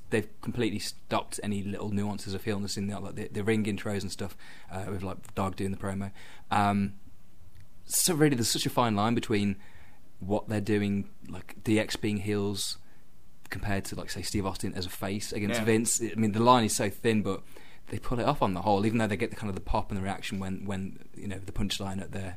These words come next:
Speaker 1: Steph and Trips were married. It's, um, yeah, they, I was shocked they actually,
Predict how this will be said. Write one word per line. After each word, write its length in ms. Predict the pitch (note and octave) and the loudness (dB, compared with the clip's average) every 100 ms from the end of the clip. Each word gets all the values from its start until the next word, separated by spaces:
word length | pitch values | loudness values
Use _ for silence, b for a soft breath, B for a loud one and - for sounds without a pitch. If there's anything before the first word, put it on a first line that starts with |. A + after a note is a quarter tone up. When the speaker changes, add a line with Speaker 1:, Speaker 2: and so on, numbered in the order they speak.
| - - - - B B | -8 -8 -8 -8 B B
Speaker 1:
Steph 280 | - - F#2 | -6 -4 -4
and 60 | - | -4
Trips 180 | - - | -4 -2
were 80 | |
married. 340 | G2 A#2+ G2 G2+ B B B B - - | 2 4 4 0 B B B B -8 -8
It's, 220 | - - B2+ | -4 -2 0
um, 300 | A#2 A2+ A2+ - - - - - - - | 0 0 -4 -8 -8 -10 -10 -10 -10 -8
yeah, 280 | G2 B2+ C3 | -4 -2 -2
they, 140 | G2+ | -2
I 180 | F#2+ A2+ | -4 -2
was 160 | C#3 - | -2 -2
shocked 460 | - - F3+ - - | 0 2 4 2 0
they 80 | B2+ | 0
actually, 320 | G#2+ - A2 | 0 0 -2